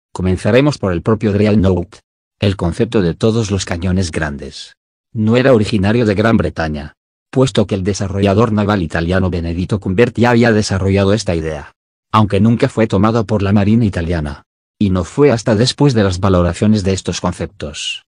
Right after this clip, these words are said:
y los análisis hechos a las batallas navales de la guerra sino-japonesa, que arrojaron que los cañones de doce pulgadas eran preferibles a las baterías de nueve o diez pulgadas,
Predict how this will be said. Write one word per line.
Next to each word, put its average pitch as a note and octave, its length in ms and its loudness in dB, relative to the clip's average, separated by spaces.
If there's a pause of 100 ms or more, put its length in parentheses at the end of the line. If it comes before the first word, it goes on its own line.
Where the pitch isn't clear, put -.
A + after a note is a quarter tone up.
(280)
y A2+ 160 4
los G#2+ 200 2
análisis G2 480 -2
hechos G2 260 -2
a G2 60 -2
las F2+ 120 -2
batallas G2+ 420 2
navales G2+ 340 2
de G2 80 -2
la G2 120 0
guerra A#2 360 0
sino-japonesa, F#2 880 -4 (380)
que G2 120 0
arrojaron A2+ 480 2
que G2+ 100 0
los E2+ 200 -2
cañones G2 340 0
de F#2+ 80 0
doce G#2+ 320 0
pulgadas G#2 540 0
eran G#2+ 240 2
preferibles G#2+ 600 2
a G2+ 40 -2
las F2+ 160 -2
baterías G2 480 0
de F2+ 100 2
nueve G#2+ 240 2
o G2+ 60 2
diez G2+ 260 2
pulgadas, D2 720 -8